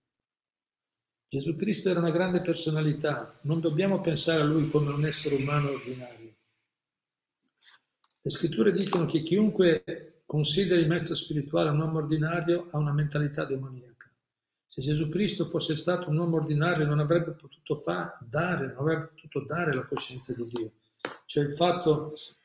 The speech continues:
C'è un passaggio nella, nella Chaitanya Charitamrita, testo tradizionale, eh, vedico, nel quale dice: "Krishna Shakti Vinana e Tara Pravartana",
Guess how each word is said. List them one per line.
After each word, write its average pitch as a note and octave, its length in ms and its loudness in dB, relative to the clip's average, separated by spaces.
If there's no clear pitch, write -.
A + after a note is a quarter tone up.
C'è C#3 100 0
un C3+ 140 0
passaggio C#3+ 480 2
nella, C3+ 460 0
nella C3 200 -4
Chaitanya C#3+ 400 -4
Charitamrita, C#3 1120 -4
testo - 520 -12
tradizionale, B2+ 880 -6
eh, A2+ 220 -18
vedico, C3 360 -2
nel C3+ 160 -4
quale D3+ 220 0
dice: C#3 560 -2
"Krishna D#3 400 -4
Shakti - 440 -4
Vinana C#3 560 -6
e - 60 -14
Tara D3 220 -8
Pravartana", C3 760 -8